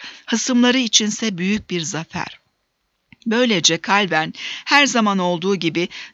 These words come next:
diplomatik davranarak bu nahoş davacı rolünü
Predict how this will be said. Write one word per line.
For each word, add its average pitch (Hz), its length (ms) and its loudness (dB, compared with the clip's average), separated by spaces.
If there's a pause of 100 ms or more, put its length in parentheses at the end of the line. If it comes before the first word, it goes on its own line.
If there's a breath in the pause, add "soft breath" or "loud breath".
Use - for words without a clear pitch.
diplomatik 220 640 0
davranarak 156 680 -2
bu 226 120 -2
nahoş 226 560 2
davacı 175 600 0
rolünü 165 380 -4